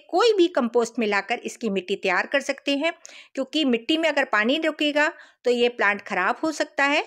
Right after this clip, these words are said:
तो पोरस मिट्टी होना बहुत ज़रूरी है। ऐसी मिट्टी हो कि आप जब भी पानी इसके प्लांट में दें और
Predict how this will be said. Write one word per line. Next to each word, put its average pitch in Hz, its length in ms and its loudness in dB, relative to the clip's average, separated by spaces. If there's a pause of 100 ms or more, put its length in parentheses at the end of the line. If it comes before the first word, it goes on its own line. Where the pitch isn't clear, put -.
(140)
तो 233 80 -2
पोरस 233 400 0
मिट्टी 277 240 -2
होना 214 280 0
बहुत 180 300 0
ज़रूरी 285 400 2
है। 302 180 2 (400)
ऐसी 330 280 0
मिट्टी 285 280 0
हो 277 220 2 (260)
कि - 80 -4
आप 226 280 2
जब 226 120 -2
भी 349 120 4
पानी 240 400 0
इसके - 260 -8
प्लांट 208 280 0
में 208 220 -4
दें 262 200 2 (360)
और 233 140 2